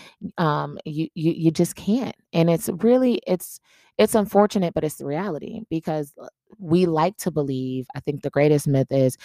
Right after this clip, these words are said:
"When I'm stuck between both decisions, I'll choose to not choose any of the decisions. I'll choose to not decide." But that's still stuck between the decision 'cause you're choosing to not choose.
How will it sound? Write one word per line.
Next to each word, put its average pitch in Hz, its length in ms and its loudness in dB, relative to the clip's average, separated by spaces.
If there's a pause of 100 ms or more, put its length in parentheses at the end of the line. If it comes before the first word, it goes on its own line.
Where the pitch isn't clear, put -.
(300)
"When 160 200 6
I'm 165 160 2
stuck - 380 4
between 139 460 2
both 135 260 4
decisions, 131 560 0
I'll 131 160 -2
choose 135 340 0
to - 120 -4
not 131 260 -4
choose 127 340 -6 (220)
any 139 380 -4 (500)
of 131 220 -4
the - 120 -10 (240)
decisions. - 720 -12
I'll - 220 0
choose 156 220 0
to - 100 -4
not 135 200 -6
decide." 87 540 -10 (480)
But 170 140 2
that's 165 240 4
still - 600 2 (480)
stuck - 420 -4
between 143 500 -10 (460)
the 151 120 0
decision 139 400 -2
'cause 139 160 -2
you're 147 100 4
choosing 147 340 0
to 151 100 -8
not 139 220 -8
choose. - 580 -12